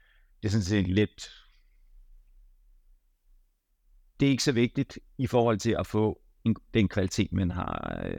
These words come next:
man har betalt for. Det, der, kan man sige, kan være fordel ved at bruge arkitekten, det er, at,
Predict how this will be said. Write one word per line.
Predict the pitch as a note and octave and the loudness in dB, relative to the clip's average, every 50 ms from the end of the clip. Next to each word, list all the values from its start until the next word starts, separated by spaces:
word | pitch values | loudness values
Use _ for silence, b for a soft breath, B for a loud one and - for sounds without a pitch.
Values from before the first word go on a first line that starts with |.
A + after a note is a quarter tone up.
| G1+ | -8
man | - - - - | -6 -4 -4 -4
har | - E2+ | -4 -6
betalt | - - - - F#2+ - - - | -8 -8 -6 -4 -4 -4 -4 -2
for. | - F#2 F#2+ - _ - | -2 -2 -2 -2 _ 0
Det, | A2+ G#2+ G#2+ | 2 2 4
der, | A2 G#2 G2 F#2 F2+ F#2+ F2+ F2 _ - - | 4 2 2 0 -2 -4 -6 -8 _ -12 -6
kan | - F#2 | -4 -2
man | F2 | -2
sige, | E2 G2 F2 | -2 -4 -2
kan | - F#2 F2 | -2 0 0
være | F2 F2 | 0 0
fordel | - G#2 A2+ B2 A#2+ A2 G2 F#2+ | 0 2 2 2 2 2 0 0
ved | F#2 | -2
at | - - | -4 -4
bruge | - G2 G2 G2 | -4 -4 -4 -4
arkitekten, | - - - - - G2+ - - G2+ F#2+ | -6 -8 -8 -6 -6 -6 -6 -6 -8 -4
det | - G#2 G2 | 0 0 2
er, | F#2+ F#2+ F2+ - | 2 0 0 -2
at, | - - | -4 -8